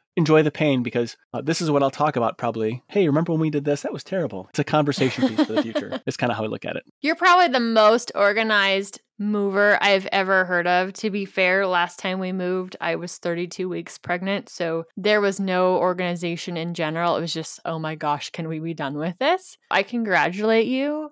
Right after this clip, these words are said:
Speaker 2: on your organization, and that'll make unpacking so much easier.
Speaker 1: A lot of things are already boxed anyway 'cause I kind of boxed everything up, so some things are just,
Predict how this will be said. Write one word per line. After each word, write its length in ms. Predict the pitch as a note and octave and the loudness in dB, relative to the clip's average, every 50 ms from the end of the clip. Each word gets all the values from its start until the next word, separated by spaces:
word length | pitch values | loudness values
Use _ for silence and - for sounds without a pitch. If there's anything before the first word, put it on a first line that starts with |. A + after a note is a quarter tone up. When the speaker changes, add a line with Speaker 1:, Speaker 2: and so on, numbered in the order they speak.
| _ - | _ -6
Speaker 2:
on 420 | G#3 G3+ G3 F#3+ F3+ F3+ F3+ F3+ | -4 -4 -4 -4 -4 -6 -8 -8
your 460 | G3 G3 F#3+ F3+ F3+ E3+ E3+ E3 - - | -8 -6 -4 -2 0 0 0 0 -2 -2
organization, 1040 | F3+ F3+ F3 F3 F3+ F3+ F3+ F3+ F3 E3+ E3+ E3+ F3 - - G#3 A3 A#3+ B3+ C4+ C4+ - | -2 -2 -4 -4 -6 -6 -6 -6 -6 -6 -8 -8 -8 -8 -8 -6 -2 -2 -2 -2 -2 -2
and 120 | G3+ G3 | -2 0
that'll 220 | G#3 G#3 A3 A#3 A#3 | 2 4 4 4 4
make 300 | A3+ G#3+ G3 G3+ F#3+ - - _ | 4 4 2 2 0 -4 -6 _
unpacking 760 | G3 F#3+ F#3 G3 G3+ - - E3+ F3 - - F#3+ F#3 F#3 F#3 F#3 | -2 -2 -2 -2 -6 -6 -6 -6 -6 -6 -8 -10 -10 -10 -10 -12
so 840 | - - - - - - - G3 F3+ F3 F3 F3 E3+ F3 F3 F3 | -12 -14 -14 -14 -8 -4 -2 0 2 2 2 2 2 2 0 0
much 420 | F3+ F3 E3 E3+ F3 - - - - _ _ | -2 -2 -2 -4 -4 -4 -8 -12 -14 _ _
easier. 640 | - E3+ E3+ E3 D3+ - E3 D3 C3+ C3 B2+ C3 C3 - | -12 -10 -10 -10 -8 -6 -6 -4 -4 -6 -6 -8 -4 2
Speaker 1:
A 40 | E3 | 4
lot 140 | F#3 A3 | 4 4
of 60 | A#3 - | 4 4
things 200 | - F#3 E3 - | 2 2 4 6
are 60 | D3 | 6
already 160 | C#3+ C#3 C3+ | 6 6 4
boxed 400 | B2 A#2 A#2 A#2+ B2+ - - - | 2 2 2 2 2 0 -2 -2
anyway 240 | B2+ B2 B2 A#2+ A#2+ | -2 0 0 0 0
'cause 100 | - - | -2 -4
I 60 | A#2+ | -6
kind 160 | - - B2 | -4 -4 -4
of 160 | A#2 A2 A#2+ | -4 -4 -2
boxed 320 | A#2 A2 A2 A2 - - - | -2 -2 0 -2 -4 -6 -6
everything 320 | A#2 B2 A#2 - A#2 A2+ | -4 -4 -4 -4 -4 -2
up, 220 | A2 A#2 B2 - - | -2 -2 -4 -4 -6
so 160 | - B2+ A2+ | -4 -4 -4
some 180 | - - C#3 | -4 -4 -4
things 240 | C3+ - C3 B2 A2+ | -2 -2 -2 -2 -2
are 40 | A2+ | -4
just, 160 | A2+ A2 - | -8 -10 -10